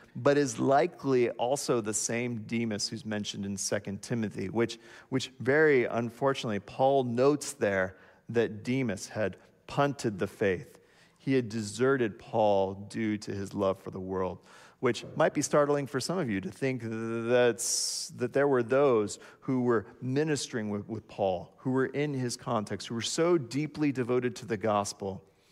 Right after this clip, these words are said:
only to find out later that they were actually more in love with the world than they were the gospel itself.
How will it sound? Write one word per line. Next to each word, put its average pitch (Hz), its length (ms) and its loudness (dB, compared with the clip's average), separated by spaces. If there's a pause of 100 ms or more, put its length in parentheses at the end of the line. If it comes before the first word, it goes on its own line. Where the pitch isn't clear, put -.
(480)
only 127 240 2
to 120 120 -2
find 107 400 2
out 101 240 4
later 98 380 2
that 101 160 -14
they 104 140 0
were 104 180 0
actually 101 380 -2
more 104 460 0
in 98 240 -6
love 95 380 0
with 98 260 -6
the 95 80 -4
world 95 800 -4
than 98 140 -6
they 95 120 -4
were 92 260 -2
the 92 100 -4
gospel 92 760 -2
itself. 92 760 0